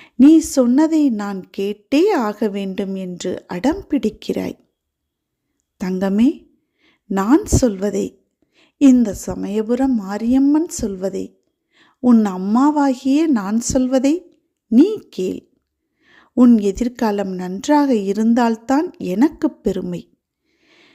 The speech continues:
நம்பினவர்களை கைவிட மாட்டாள் இந்த முத்துமாரி என்று பெயரெடுத்தவள் நான். உன் வாழ்க்கையிலும் அது ஒரு நாளும் பொய்க்காது. நீ வாழ்வாங்கு வாழ வேண்டும்,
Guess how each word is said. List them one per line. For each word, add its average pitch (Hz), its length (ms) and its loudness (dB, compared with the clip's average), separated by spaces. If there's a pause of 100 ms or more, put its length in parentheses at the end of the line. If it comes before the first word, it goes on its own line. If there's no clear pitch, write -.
(1200)
நம்பினவர்களை 233 1120 2
கைவிட 247 480 -2
மாட்டாள் 240 560 -2
இந்த 190 300 -2
முத்துமாரி 220 800 -4
என்று 190 480 -4
பெயரெடுத்தவள் 208 840 -4
நான். 175 340 -12 (1160)
உன் 247 300 4
வாழ்க்கையிலும் 220 720 -2
அது 185 320 -6
ஒரு 202 200 -2
நாளும் 226 560 0
பொய்க்காது. 208 680 -6 (1120)
நீ 233 280 6
வாழ்வாங்கு 254 800 0
வாழ 233 420 -4
வேண்டும், 202 500 -6